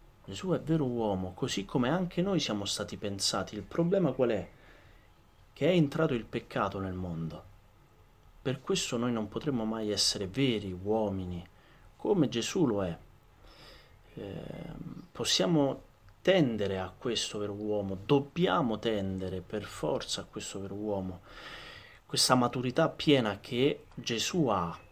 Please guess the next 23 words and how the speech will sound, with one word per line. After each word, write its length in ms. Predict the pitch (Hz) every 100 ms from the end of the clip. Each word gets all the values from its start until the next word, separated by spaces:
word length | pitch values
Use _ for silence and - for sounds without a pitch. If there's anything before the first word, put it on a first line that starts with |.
| - - - - - - - - -
Eh, 540 | 110 92 - - - -
e 180 | - 165
qual 220 | - 196
è 40 |
la 140 | 120 101
caratteristica 960 | 107 107 113 110 - 127 131 - 113 101
piena 640 | - - 139 123 98 92
di 160 | 104
questo 400 | 101 127 131 -
uomo? 640 | 104 98 123 160 175 170 180
È 360 | - 127 175 170
che 440 | - 139 139 170 - - - _ - - - - - -
ha 120 | 123
una 220 | 123 113
capacità 760 | 110 123 127 123 143 - 110 - - -
d'amore, 800 | 127 123 113 98 90 107 156 - - - - - - - - -
eh, 360 | 104 98 92 92 - - - - - - - -
che, 460 | - 131 151 170 - - -
che 160 | - 170
non 220 | 170 117
si 160 | - 135
lascia 340 | 95 98 -
condizionare 840 | 127 107 98 95 117 101 82 85